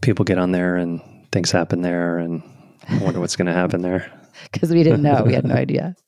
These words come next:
Speaker 1: Yeah.
Speaker 2: Yeah. So we're hanging out with Melissa. She's asking us kind of, like, intake questions. She's being great. She's like, "Why are you here? We're sharing this problem." And then she's basically like, "Okay, well, let's get to work."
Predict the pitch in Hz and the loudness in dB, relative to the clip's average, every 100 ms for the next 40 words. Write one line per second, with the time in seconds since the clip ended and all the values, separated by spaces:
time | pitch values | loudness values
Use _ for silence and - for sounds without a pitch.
0 | _ - 101 87 _ - - - _ _ | _ 0 0 0 _ -8 -6 -8 _ _
1 | _ _ _ _ - 185 165 170 165 160 | _ _ _ _ -2 4 6 6 6 4
2 | 156 170 180 170 151 151 160 190 190 165 | 2 2 2 2 2 2 2 2 4 4
3 | 156 151 143 131 123 - 117 110 113 - | 4 2 0 0 -2 -2 -2 0 -4 -10
4 | - _ _ - 131 113 113 - 165 - | -18 _ _ -10 -6 -4 -6 -2 -2 0
5 | 165 - 151 - - 147 139 131 131 - | -2 -2 -4 -2 4 6 8 6 4 0
6 | 110 110 104 101 135 127 127 - 117 120 | -6 -4 -4 2 4 4 2 0 -6 -6
7 | - _ _ 123 117 107 101 101 - 123 | -6 _ _ -6 -4 -4 -4 -6 -2 2
8 | 117 113 113 123 - 117 - 117 113 110 | 4 4 2 -2 -8 -6 0 2 2 0
9 | - - 113 107 104 120 - _ _ _ | -4 -4 -2 2 2 0 -6 _ _ _
10 | _ _ _ _ - 143 143 139 - 151 | _ _ _ _ -2 4 4 4 0 0
11 | 139 - - 117 117 101 - - - 120 | 0 0 -4 0 2 0 -2 -4 -4 0
12 | 120 110 123 _ - 120 117 - - - | 2 2 -2 _ -8 -6 -4 -4 -4 0
13 | - - | 0 -2